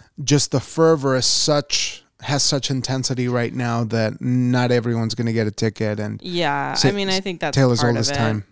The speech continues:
Speaker 2: I think Ticketmaster, I, I think the platform maybe is,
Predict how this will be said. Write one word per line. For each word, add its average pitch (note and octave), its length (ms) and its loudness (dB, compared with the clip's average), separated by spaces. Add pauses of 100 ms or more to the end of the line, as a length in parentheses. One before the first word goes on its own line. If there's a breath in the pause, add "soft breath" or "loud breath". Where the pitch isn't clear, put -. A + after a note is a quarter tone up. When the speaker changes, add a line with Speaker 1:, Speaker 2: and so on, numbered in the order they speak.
Speaker 2:
I F3+ 160 -6
think G3+ 200 -8
Ticketmaster, D3+ 1000 -4
I, G3+ 240 0
I G3 140 -10
think A#3 320 -4
the G#3+ 120 2
platform F3 840 -6
maybe E3+ 480 -2
is, C#3+ 640 -8